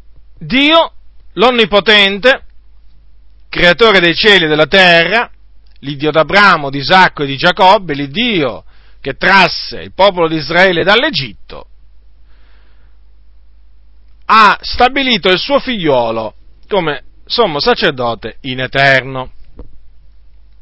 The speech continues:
Ora, il figliolo di Dio, prima di venire in questo mondo, era con Dio in cielo,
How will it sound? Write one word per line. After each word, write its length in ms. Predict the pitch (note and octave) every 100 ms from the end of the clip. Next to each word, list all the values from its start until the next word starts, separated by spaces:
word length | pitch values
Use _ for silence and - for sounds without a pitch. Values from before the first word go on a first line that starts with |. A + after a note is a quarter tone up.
| - - - - - - - - - -
Ora, 440 | G#3+ G#3+ F3+ E3
il 200 | - D4
figliolo 460 | B3+ A3+ F#3+ B3 A3+
di 180 | F#3+ F3+
Dio, 580 | F3 E3 C3+ C#3+ E3 - - - - - - - - - - - - - - - - - -
prima 680 | - B3+ D#4 C#4+ G3 D#3 C3+ - - - - -
di 180 | D3 F#3
venire 340 | F#3+ A#3+ A#3
in 80 | E3+
questo 380 | C#3 A3 - D3+
mondo, 640 | E3 D3 A#2 A#2+ D3 F3+ - - - - - - - - - - - - - - - - -
era 480 | G3+ B3+ C4 F3+ C3
con 240 | D3 C3+
Dio 440 | D3 A3+ F3+ G#2 - -
in 140 | A2+
cielo, 560 | A#2 G#3 F#3 A#2+ D#2+ A1+